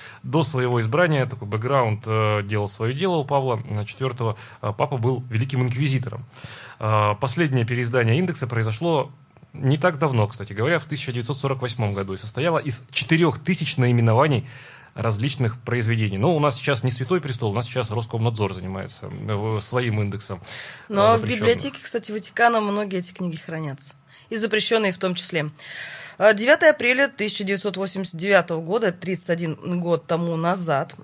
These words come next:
Speaker 2: а, американец Дуглас Энгельбарт получил премию за изобретение компьютерной мыши. Автор идеи, разработчик, м, концепции знаком всем практически в компьютерном мире. Вот в тысяча девятьсот шестьдесят третьем году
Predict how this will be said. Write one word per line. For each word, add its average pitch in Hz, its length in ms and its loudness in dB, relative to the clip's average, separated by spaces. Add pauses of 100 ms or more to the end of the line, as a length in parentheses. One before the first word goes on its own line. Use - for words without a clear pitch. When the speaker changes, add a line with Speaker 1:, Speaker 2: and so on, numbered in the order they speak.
Speaker 2:
а, 170 600 2
американец 165 540 2
Дуглас 165 380 -2 (320)
Энгельбарт 285 520 0
получил 247 380 -2
премию 247 640 2
за 202 280 2
изобретение 226 580 0
компьютерной 226 640 0
мыши. 277 500 2 (300)
Автор 277 320 4
идеи, 269 340 0
разработчик, 233 800 2
м, 190 200 0
концепции 208 600 2
знаком 202 480 2
всем 180 340 -2
практически 196 480 -6
в - 80 -18
компьютерном 240 520 -2 (320)
мире. 254 320 2
Вот 233 140 0
в - 80 -12
тысяча 302 220 0
девятьсот 226 280 0
шестьдесят 220 220 -2
третьем 233 240 -2
году 220 320 4